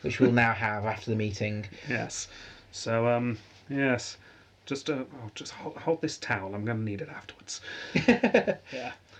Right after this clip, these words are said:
Speaker 2: It's the fact that it was a steaming hot bath. I don't know why, it's, that detail really sticks with me. It wasn't just a,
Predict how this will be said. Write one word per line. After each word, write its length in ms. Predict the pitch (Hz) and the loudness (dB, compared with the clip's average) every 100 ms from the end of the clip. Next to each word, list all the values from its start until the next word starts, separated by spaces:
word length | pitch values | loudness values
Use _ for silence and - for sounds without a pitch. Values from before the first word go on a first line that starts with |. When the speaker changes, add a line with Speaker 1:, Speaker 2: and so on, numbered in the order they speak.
| - - | -18 -6
Speaker 2:
It's 160 | 175 | -6
the 100 | - | -4
fact 200 | - 269 | -2 0
that 100 | 262 | 2
it 80 | 247 | 2
was 120 | - | 2
a 40 | 165 | -2
steaming 460 | - 175 151 123 | 0 4 6 4
hot 240 | 113 117 - | 2 0 2
bath. 200 | 139 - | 2 4
I 40 | |
don't 160 | 147 247 | 2 4
know 80 | 247 | 4
why, 220 | 226 185 | 6 4
it's, 100 | 117 | 2
that 180 | 175 185 | -4 -4
detail 340 | 226 202 196 | -4 2 4
really 180 | 160 165 | 6 4
sticks 460 | 151 - 156 - - | 4 2 2 2 -8
with 160 | 113 127 | -8 -6
me. 220 | 107 107 | -6 -4
It 80 | 139 | -2
wasn't 260 | 190 240 | -2 -2
just 280 | - 208 - | -2 -4 2
a, 240 | 180 165 | 4 4